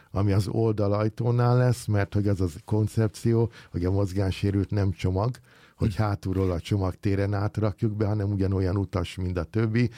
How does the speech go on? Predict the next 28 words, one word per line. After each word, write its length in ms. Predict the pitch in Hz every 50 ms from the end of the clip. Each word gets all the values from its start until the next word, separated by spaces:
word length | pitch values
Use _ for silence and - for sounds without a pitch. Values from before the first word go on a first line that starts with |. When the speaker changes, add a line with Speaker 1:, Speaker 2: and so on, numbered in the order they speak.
| - - -
Speaker 1:
tehát 420 | - 107 101 104 104 107 104 - -
ugyanott 380 | 107 90 98 95 98 95 87
szálljon 400 | - - - 92 92 90 90 92
be 80 | 90 87
az 120 | 87 85 90
autóba, 500 | 90 90 90 85 - 90 90 90 90 90
ahol 160 | 90 90 92 87
bármelyik 580 | 85 85 87 85 85 85 85 85 85 80 -
más 280 | - 90 80 78 - -
utas. 420 | 90 - - - - - - - _ -
Speaker 2:
Hm. 60 | 101 101 87 76 - - - - - - - - - - - - -
A 120 | - 104
beltér 420 | 101 127 160 170 147 - 107 95 -
kialakítása 720 | - 117 95 95 - 104 92 - 101 95 95 - - 104
nagyon 240 | 107 101 92 87
fontos 400 | 80 - 92 87 85 - 85 -
a 60 | - 90 85 - -
haszonjárműn, 640 | - 87 87 - - 87 87 87 82 82 90 92 87
egy 120 | 80 80 -
furgonnál, 720 | - - 92 87 87 82 85 82 85 85 87 90 98 107
hiszen, 460 | 101 101 90 - - 95 90 87 87
ö, 400 | 87 90 90 87 90 87 90 90 85 85 101 107 - - 151 -
raklap-, 500 | - 101 101 95 - 95 90 - - -
általában 560 | - - 131 147 139 123 - 95 92 90 82 82
raklapokat, 560 | 92 92 - 85 80 - 87 - - 90 -
vagy 180 | - 92 95
raklap 400 | 87 69 113 120 - - 95 -
méretű 420 | - 92 95 95 87 85 - 92